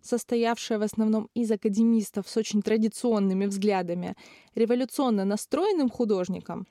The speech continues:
да и просто тем, кто отличался от других, попасть туда было крайне сложно. Внутри жюри разыгрывались бесконечные интриги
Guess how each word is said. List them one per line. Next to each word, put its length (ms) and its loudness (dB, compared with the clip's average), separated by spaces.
да 100 0
и 40 -2
просто 320 -4
тем, 260 -2
кто 200 -4
отличался 580 -4
от 80 -4
других, 440 -2
попасть 540 0
туда 240 0
было 380 -2
крайне 480 0
сложно. 640 -4
Внутри 500 2
жюри 420 0
разыгрывались 840 0
бесконечные 760 0
интриги 720 -2